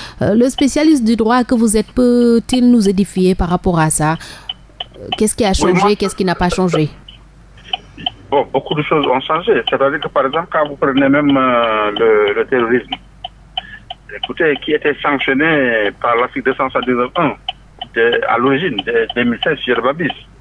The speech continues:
Speaker 2: Aujourd'hui, on a ajouté des actes qui, anciennement, ne figuraient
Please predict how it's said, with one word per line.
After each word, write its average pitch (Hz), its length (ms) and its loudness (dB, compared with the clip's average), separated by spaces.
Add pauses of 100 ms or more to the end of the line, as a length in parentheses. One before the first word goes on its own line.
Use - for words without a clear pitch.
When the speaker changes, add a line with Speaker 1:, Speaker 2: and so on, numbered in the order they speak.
(680)
Speaker 2:
Aujourd'hui, 135 380 0 (100)
on 135 160 0
a 143 140 2
ajouté 160 400 -4
des 110 200 -4
actes - 200 -4 (320)
qui, 143 200 -4
anciennement, 151 520 -2 (280)
ne 120 120 -10
figuraient 131 340 -2